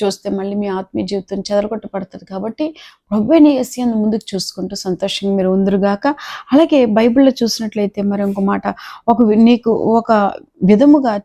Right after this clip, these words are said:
చూస్తే మీరు నిందలను బాధలను అనుభవించడం చేత పది మందిలో ఏమవుతారంటే ఆరాటపడుతురి" కదా. అలాంటి సమస్యలు ఎదురవుతున్నప్పుడు, "ఏలయనగా నేను ఖైదీగా ఉండగా నన్ను కరుణించి మీకు మరి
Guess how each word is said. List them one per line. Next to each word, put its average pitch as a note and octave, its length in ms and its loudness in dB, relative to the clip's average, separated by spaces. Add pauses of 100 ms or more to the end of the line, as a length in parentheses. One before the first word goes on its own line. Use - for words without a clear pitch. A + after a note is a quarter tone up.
చూస్తే G3+ 360 -2
మీరు G3 260 0
నిందలను A#3+ 520 0
బాధలను G#3 520 -4
అనుభవించడం F#3+ 500 -6 (120)
చేత F#3 280 -4 (320)
పది G3+ 140 4
మందిలో C4 360 6
ఏమవుతారంటే G#3 920 -2 (360)
ఆరాటపడుతురి" G#3 800 0 (100)
కదా. B3 140 -8
అలాంటి G#3+ 340 -4
సమస్యలు A3+ 460 -2
ఎదురవుతున్నప్పుడు, G3 880 -4 (400)
"ఏలయనగా C#4+ 420 4
నేను A#3+ 220 4
ఖైదీగా A#3 500 2
ఉండగా G#3 320 -2
నన్ను G3 220 -4
కరుణించి G3 800 -8
మీకు A3 300 -2
మరి G3+ 340 -2